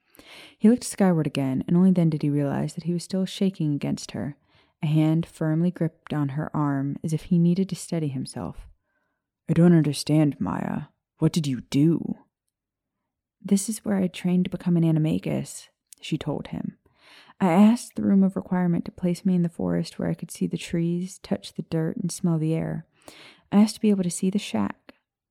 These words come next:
She pointed to the shadowy silhouette in the distance,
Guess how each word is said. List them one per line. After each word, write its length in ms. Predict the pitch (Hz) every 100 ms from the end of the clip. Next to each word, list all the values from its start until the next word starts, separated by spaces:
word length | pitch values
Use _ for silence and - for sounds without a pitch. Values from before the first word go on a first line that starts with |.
| _
She 180 | - 196
pointed 360 | - 190 180
to 80 | 165
the 100 | 165
shadowy 480 | 165 - 165 165 165
silhouette 560 | - - 165 156 156
in 80 | -
the 60 | 151
distance, 500 | 165 - 165 -